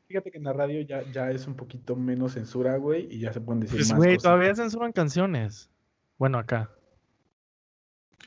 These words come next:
Speaker 1: Acá, es que acá no tanto. Fíjate,
Speaker 2: Acá
Speaker 1: sí,
Speaker 2: sí
Speaker 1: sí
Speaker 2: censuran.
Speaker 1: censuran algunas, acá, sí, acá sí censuran algunas canciones, pero sí puedes decir como de, de güey, no mames, cabrón, y, y,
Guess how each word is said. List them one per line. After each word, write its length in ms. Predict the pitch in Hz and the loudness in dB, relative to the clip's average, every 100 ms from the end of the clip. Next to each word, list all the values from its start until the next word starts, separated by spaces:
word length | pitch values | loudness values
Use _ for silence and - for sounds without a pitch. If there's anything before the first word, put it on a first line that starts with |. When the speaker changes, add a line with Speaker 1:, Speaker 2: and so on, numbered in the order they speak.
| - | -8
Speaker 1:
Acá, 320 | 110 113 117 - 131 | -4 -4 -2 0 0
es 120 | 123 | 0
que 100 | - 143 | 2 2
acá 200 | 139 131 | 4 2
no 120 | 127 | 2
tanto. 340 | 123 120 - - - - _ | 0 -4 -12 -16 -20 -20 _
Fíjate, 360 | 123 120 120 | 2 2 2
Speaker 2:
Acá 60 | 135 | 0
Speaker 1:
sí, 160 | - | 2
Speaker 2:
sí 0 | |
Speaker 1:
sí 60 | 151 | 2
Speaker 2:
censuran. 200 | 156 180 | 4 4
Speaker 1:
censuran 220 | 185 180 | 4 4
algunas, 420 | 160 147 160 - _ | 4 0 -2 -8 _
acá, 200 | 143 127 143 | -8 -8 -6
sí, 120 | 165 | -4
acá 220 | 139 131 165 | 0 2 2
sí 80 | |
censuran 380 | 185 180 175 175 | 2 2 2 2
algunas 320 | 139 139 151 | 0 2 0
canciones, 560 | 139 113 123 147 - - - - - - | 0 -2 0 -2 -6 -14 -20 -20 -20 2
pero 220 | 127 127 | 6 6
sí 80 | 131 | 6
puedes 260 | 131 147 139 | 4 4 4
decir 240 | 131 127 | 2 -2
como 300 | 123 127 117 | -2 -2 0
de, 260 | 113 107 - | 0 0 -4
de 360 | 110 113 107 | -6 -4 -4
güey, 760 | 107 113 120 127 135 135 143 147 - | -4 -4 4 4 4 2 -2 -6 -8
no 160 | 113 | -6
mames, 560 | 123 127 139 151 156 - _ | -2 0 0 -2 -6 -14 _
cabrón, 600 | - 107 120 151 190 208 - _ _ _ _ _ - - - _ _ _ _ _ - | -6 -2 0 0 -2 -6 -14 _ _ _ _ _ -20 -20 -20 _ _ _ _ _ -8
y, 120 | 123 | -2
y, 680 | 120 117 123 117 113 113 - | 0 0 0 0 0 -2 -8